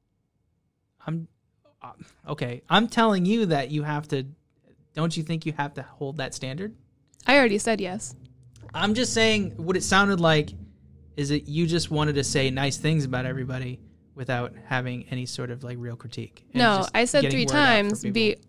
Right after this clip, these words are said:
Speaker 2: honest and
Speaker 1: But
Speaker 2: respectful
Speaker 1: you were
Speaker 2: about
Speaker 1: like,
Speaker 2: it."
Speaker 1: "Oh, just get some good word out for everybody. There's a lot of good places." So would you get food that's already been, that you already, uh, know is good and then review it?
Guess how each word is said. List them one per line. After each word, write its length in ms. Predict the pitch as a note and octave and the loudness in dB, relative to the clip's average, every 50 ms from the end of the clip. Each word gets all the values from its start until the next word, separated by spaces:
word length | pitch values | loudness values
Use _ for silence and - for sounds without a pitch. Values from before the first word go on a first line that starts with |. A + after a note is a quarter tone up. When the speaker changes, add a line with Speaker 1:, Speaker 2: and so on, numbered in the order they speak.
| _ - | _ 0
Speaker 2:
honest 360 | A3 A3+ A#3 A3+ A3+ - - | 2 2 2 2 0 -2 -2
and 80 | G#3 G3 | -4 -4
Speaker 1:
But 40 | |
Speaker 2:
respectful 480 | F#3+ F#3+ - - - F3+ F3+ - - D3+ | -4 -4 -2 -2 -2 -2 0 0 0 2
Speaker 1:
you 60 | E3 | 4
were 60 | E3 | 4
Speaker 2:
about 80 | E3+ E3 | 6 6
Speaker 1:
like, 140 | D#3+ D3+ D3+ | 6 4 6
Speaker 2:
it." 60 | - | 4
Speaker 1:
"Oh, 200 | G3 F#3 D#3+ D3 | 4 4 4 2
just 200 | C#3+ E3 D#3 D#3 | 0 -2 -6 -4
get 160 | - D#3 D3+ | -4 -4 -4
some 180 | - D3+ C#3+ C3+ | -2 -4 -4 -4
good 180 | D3 D#3 D3+ | -4 -4 -4
word 240 | D3+ D3 D#3 F3 G#3 | -2 -2 -2 -2 -2
out 200 | - - - - | -4 -6 -8 -8
for 80 | - B2 | -10 -10
everybody. 520 | A#2 A#2 A#2 B2 A#2+ G#2+ G#2+ A2 B2 B2+ - - | -8 -8 -10 -10 -8 -8 -8 -8 -10 -12 -14 -12
There's 140 | C3+ B2 B2+ | -10 -10 -8
a 40 | |
lot 200 | A#2+ B2+ B2 B2 | -6 -6 -6 -8
of 60 | B2+ B2+ | -8 -8
good 160 | B2 A#2+ - | -10 -10 -8
places." 380 | - C3 D#3+ E3 - - - - _ _ _ _ _ | -6 -6 -6 -6 -8 -14 -16 -18 _ _ _ _ _
So 160 | - E3 D3+ | 0 2 4
would 160 | D3 D3+ D3 D#3 | 4 4 4 2
you 60 | D#3+ | 2
get 240 | D3+ D3+ C#3 - - | 2 2 2 0 -6
food 340 | - - D3+ D3+ D3+ D3 C3+ | -4 0 2 2 4 2 2
that's 220 | C3+ B2 A#2+ - | 0 -2 -2 -4
already 300 | - - C3 B2+ C3 B2+ | -6 -6 -4 -4 -4 -6
been, 340 | B2 B2 A#2+ A#2+ A2+ A#2+ B2+ - _ _ _ _ _ _ _ _ _ _ _ _ _ - | -6 -6 -6 -6 -8 -10 -12 -16 _ _ _ _ _ _ _ _ _ _ _ _ _ -8
that 100 | C#3+ C#3 | -8 -6
you 200 | C3+ C3+ C3+ C3 | -6 -6 -6 -6
already, 500 | - C3+ C3+ C3 C3 B2+ B2+ B2 B2+ - _ _ | -4 -4 -4 -4 -4 -6 -6 -8 -12 -16 _ _
uh, 360 | C3+ C3 B2 B2 A#2+ A#2+ A#2 A2+ - _ | -12 -10 -8 -8 -6 -8 -8 -10 -14 _
know 280 | - C#3+ B2+ B2+ B2+ B2 | -18 -12 -8 -6 -6 -6
is 100 | B2 B2+ | -6 -4
good 360 | - C3+ B2 C#3+ D#3+ F3 F3 - _ | -4 -4 -2 -2 -4 -6 -8 -10 _
and 200 | C3+ B2+ A#2+ A#2 | -10 -10 -8 -8
then 140 | A#2+ B2 C3+ | -8 -8 -6
review 340 | C#3 C#3+ C#3+ D#3+ E3 E3+ F#3 | -4 -4 -4 -4 -4 -6 -6
it? 120 | G3+ - | -10 -14